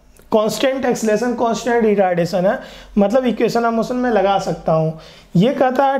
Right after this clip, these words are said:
total time इस पूरी journey में T लगा तो maximum velocity कितनी होगी? भाई ये car है जिसकी speed बढ़ती है, फिर घटती है। और constant से समझो पहले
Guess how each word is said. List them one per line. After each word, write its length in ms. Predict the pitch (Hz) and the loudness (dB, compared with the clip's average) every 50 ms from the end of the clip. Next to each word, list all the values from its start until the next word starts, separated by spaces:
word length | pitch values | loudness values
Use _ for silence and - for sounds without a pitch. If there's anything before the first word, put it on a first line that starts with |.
| 269 - | -2 0
total 420 | 254 233 233 226 233 294 294 262 | 0 0 0 2 0 -2 -2 0
time 380 | 247 262 226 226 233 247 254 247 | -2 -2 -2 0 -2 -2 0 0
इस 100 | 240 - | -2 -2
पूरी 340 | - - 226 233 254 254 | -2 -2 0 2 2 2
journey 340 | 226 208 208 208 202 226 240 | 2 2 2 2 0 0 0
में 160 | 247 240 226 | 0 0 -2
T 220 | 226 233 226 220 240 | -2 -2 -2 0 2
लगा 420 | 247 214 180 180 175 175 - - - - - _ _ - | 2 2 2 2 0 0 -2 -8 -14 -20 -20 _ _ -2
तो 60 | 208 | 0
maximum 600 | 196 196 208 214 214 214 - - 269 269 302 294 | 2 2 2 0 -2 -4 -4 -4 -2 0 0 2
velocity 560 | 254 208 214 220 214 233 220 - 247 247 262 | 2 2 2 2 2 0 -2 -4 -4 -4 -4
कितनी 380 | 233 - 254 - 254 254 247 220 | -4 -4 -4 -2 0 0 0 0
होगी? 320 | 190 170 160 160 165 160 160 - - - - - _ - | 0 0 0 -2 -2 -4 -6 -10 -18 -20 -20 -10 _ 0
भाई 120 | 202 220 254 | 2 2 2
ये 140 | 247 262 254 262 | 0 -2 -2 -2
car 320 | 254 247 220 220 247 240 220 | 0 0 2 2 2 0 0
है 400 | 185 180 185 - - - - - - | 0 0 -2 -4 -8 -12 -10 -4 0
जिसकी 420 | 196 226 214 - - 262 - 226 | 0 0 0 0 0 0 0 0
speed 380 | 208 - - 269 262 277 247 208 | 0 0 0 0 0 0 2 2
बढ़ती 400 | 240 240 240 233 - 269 220 185 | 0 0 0 -2 -2 -2 0 2
है, 280 | 165 160 160 165 - - _ _ _ - | 2 0 -2 -4 -10 -20 _ _ _ -6
फिर 180 | - 262 262 233 | -4 -2 0 2
घटती 500 | 196 208 214 208 - - - 226 208 190 | 2 0 0 -2 -6 -4 -2 0 2 2
है। 320 | 170 160 170 170 - - - - - - - - | 2 0 -2 -4 -8 -20 -20 -20 -18 -8 -2 -2
और 100 | 208 208 | -2 0
constant 640 | 208 - 226 226 233 214 226 - - 262 277 277 | 0 0 0 0 0 -2 -4 -2 -2 -2 0 -2
से 140 | - - 254 | -2 -2 -2
समझो 320 | 247 - 233 226 220 220 202 | 0 0 0 0 0 0 0
पहले 300 | 214 202 180 170 175 | 0 0 0 0 -2